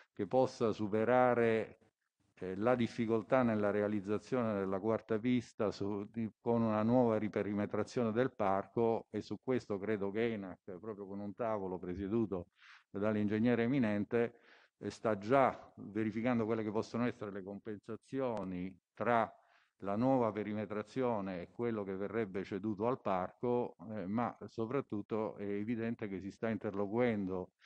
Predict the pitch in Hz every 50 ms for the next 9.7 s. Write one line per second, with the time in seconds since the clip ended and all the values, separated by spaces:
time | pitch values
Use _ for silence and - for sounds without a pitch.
0 | - - - _ _ _ _ - - 127 127 117 110 107 101 104 110 117 127 147
1 | 135 - - - 110 107 110 107 110 117 120 117 - - - - - - - _
2 | _ _ - 104 98 92 - 127 120 110 107 117 120 117 120 123 120 - 147 139
3 | 107 104 98 98 92 104 104 - - 117 110 110 117 113 - - 131 127 131 117
4 | 98 - 104 95 107 107 110 110 - - 123 123 135 131 113 98 95 95 95 87
5 | 87 101 98 90 - - 104 104 98 - - - 104 95 - - 113 113 101 95
6 | 92 92 87 87 90 95 90 92 90 - - - 113 117 117 - - 104 101 101
7 | 95 98 95 101 101 101 101 107 110 - - 107 - - 120 104 98 98 92 101
8 | 101 117 - - - 98 92 87 92 92 87 - - 95 92 90 95 92 95 95
9 | 92 - 95 87 95 90 92 98 95 82 78 78 - -